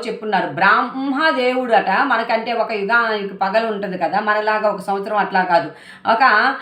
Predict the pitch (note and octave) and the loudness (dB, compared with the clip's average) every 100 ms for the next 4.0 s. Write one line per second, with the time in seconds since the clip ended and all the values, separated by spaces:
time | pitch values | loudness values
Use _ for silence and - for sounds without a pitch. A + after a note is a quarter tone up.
0 | - - F#3+ B3 D4+ D4+ A#3+ C4 D4 D4 | -10 0 2 4 2 2 4 4 2 -2
1 | A#3+ C#4+ C4 A#3 A3+ D#4+ D4 D4 D4+ D4 | -6 -4 -6 -4 0 2 4 2 0 0
2 | C#4+ D4 D4 C#4+ A#3+ C#4+ - - - - | 4 4 2 0 2 0 -2 -12 -8 -2
3 | A3 G#3+ A3+ A#3 D#4 D4+ D4 C#4+ B3 | 2 2 0 0 4 2 2 -2 0